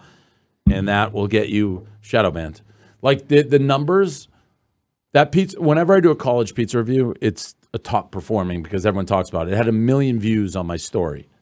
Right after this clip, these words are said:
A million. That's a lot. Uh, um, almost comparatively speaking, it has nothing on my main Instagram. It's,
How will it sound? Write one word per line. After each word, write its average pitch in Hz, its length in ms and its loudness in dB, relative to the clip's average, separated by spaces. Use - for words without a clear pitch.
A 101 60 2
million. 117 460 4
That's 90 160 -2
a 110 60 2
lot. 98 340 2
Uh, 101 220 2
um, 92 480 0
almost 117 480 -2
comparatively 135 760 4
speaking, 127 460 -2
it 110 100 2
has 98 220 0
nothing 101 360 -2
on 82 120 -4
my 82 240 -4
main 85 380 -8
Instagram. 78 520 -10
It's, - 220 -12